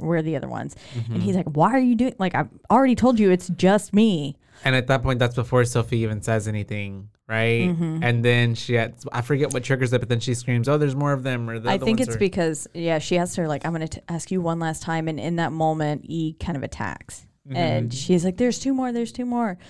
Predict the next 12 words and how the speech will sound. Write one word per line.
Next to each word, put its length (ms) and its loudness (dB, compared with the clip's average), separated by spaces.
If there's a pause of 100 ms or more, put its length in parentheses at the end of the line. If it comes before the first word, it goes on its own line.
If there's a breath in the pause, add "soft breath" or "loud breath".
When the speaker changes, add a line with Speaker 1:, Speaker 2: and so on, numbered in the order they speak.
Speaker 2:
That's 180 -2
right. 200 -4
Speaker 1:
And 380 -2 (300)
then, 420 0
yeah, 200 0
so 260 -2
E 440 0
is, 500 2 (1120)
E 340 0 (300)
successfully 760 -2
kills 280 -2
her. 320 -6